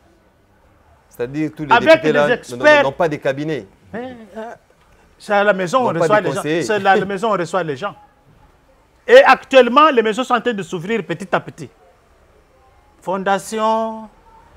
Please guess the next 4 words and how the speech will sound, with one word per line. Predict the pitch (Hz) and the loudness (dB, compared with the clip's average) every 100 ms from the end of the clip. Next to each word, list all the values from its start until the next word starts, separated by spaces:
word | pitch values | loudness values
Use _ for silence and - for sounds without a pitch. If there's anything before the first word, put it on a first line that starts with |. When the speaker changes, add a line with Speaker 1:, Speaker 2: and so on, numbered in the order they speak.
| - 156 | -18 -8
Speaker 2:
hein, | 185 208 220 226 226 226 247 - - - - _ _ - | -2 0 0 0 -2 -6 -12 -20 -20 -20 -20 _ _ -2
dans | 180 285 277 | 6 6 6
l'idée | 285 277 339 359 339 | 2 4 4 4 4
de | 247 254 | 6 6